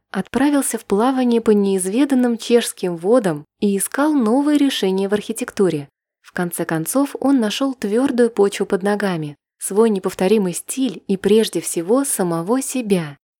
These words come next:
Об истинности этого утверждения свидетельствуют его многочисленные архитектурные проекты как в Чехии, так и за рубежом,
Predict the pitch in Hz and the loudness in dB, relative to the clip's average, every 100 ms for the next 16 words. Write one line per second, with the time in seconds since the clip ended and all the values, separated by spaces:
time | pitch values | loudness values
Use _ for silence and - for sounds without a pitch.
0 | _ _ - 202 185 247 - 185 170 - | _ _ -4 -2 0 0 0 -2 -2 -2
1 | 185 196 175 175 175 175 170 226 247 165 | -2 -2 -2 -4 -4 -6 -2 0 0 -2
2 | - 190 262 294 277 233 233 226 202 247 | -4 -2 -2 -2 -8 -2 -2 0 -2 -2
3 | 262 214 185 - 277 285 254 240 208 - | -2 0 -2 -2 -6 -2 -2 0 -2 -4
4 | 190 190 - 233 240 220 208 185 180 254 | -6 -8 -4 -2 0 0 0 0 0 0
5 | - 160 - 165 - - 233 269 - 147 | -2 -4 -2 -4 -6 -6 -6 -4 -6 -8
6 | - 254 277 285 277 277 285 247 185 156 | -4 -2 0 0 2 2 2 0 -2 -4